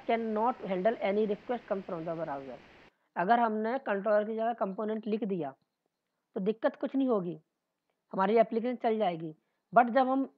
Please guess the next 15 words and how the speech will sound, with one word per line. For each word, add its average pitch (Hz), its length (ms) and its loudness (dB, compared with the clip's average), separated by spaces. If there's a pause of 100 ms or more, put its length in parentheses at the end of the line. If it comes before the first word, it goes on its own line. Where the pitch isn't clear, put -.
(140)
request 269 440 2
भेजेंगे 202 560 0 (460)
तो 240 60 2
वो 254 100 4
request 233 420 0
को 302 140 2
नहीं 262 240 2
पकड़ 202 260 0
पाएगा, 147 440 -6 (260)
रिक्वेस्ट 214 360 -4
को 269 80 -2
handle 233 260 0
नहीं 226 140 0
कर 185 160 -2
पाएगा। 143 360 -8